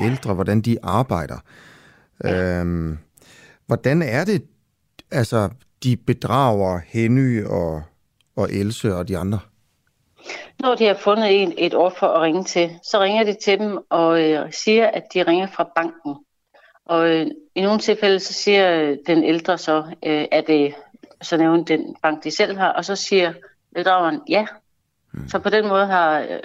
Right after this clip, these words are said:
Speaker 2: har offeret faktisk, øh, foræret dem den bank, som de har. Og så kan de, øh, få det til at lyde, som om, at det er dem fra banken. De er
Speaker 1: Hmm.
Speaker 2: super dygtige, de her svindlere. Det skal man lige, øh, have i mente,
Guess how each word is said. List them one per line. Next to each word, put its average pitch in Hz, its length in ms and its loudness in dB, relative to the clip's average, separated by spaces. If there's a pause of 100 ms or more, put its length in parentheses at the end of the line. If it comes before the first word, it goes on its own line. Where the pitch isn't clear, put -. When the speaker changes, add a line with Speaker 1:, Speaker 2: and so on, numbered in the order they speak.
Speaker 2:
har 170 180 -2
offeret 180 380 0
faktisk, 160 320 -4 (340)
øh, 131 200 -2
foræret 160 540 -2
dem 135 200 -4 (680)
den 160 180 0
bank, 147 380 -4
som 147 320 -2 (220)
de 165 100 -2
har. 151 380 -2 (520)
Og - 120 -6
så 220 140 0
kan 214 220 -2
de, 185 180 2
øh, 160 260 4 (100)
få 185 60 2
det 165 140 -6
til - 140 -2
at 202 60 2
lyde, 214 220 2
som 196 200 -4
om, 180 200 0
at 185 120 -4 (120)
det 175 200 0
er 156 220 0 (520)
dem 170 140 -2
fra 175 120 -6
banken. 156 440 -6 (500)
De - 60 -2
er - 40 -2
Speaker 1:
Hmm. - 0 -
Speaker 2:
super 202 320 -2
dygtige, 202 520 -2
de 170 80 -2
her 160 200 -2
svindlere. 156 520 -2
Det 180 100 -4
skal - 180 -4
man 165 160 2
lige, 180 380 -4
øh, 147 120 -4 (840)
have 185 140 2
i 165 140 -2
mente, 170 440 2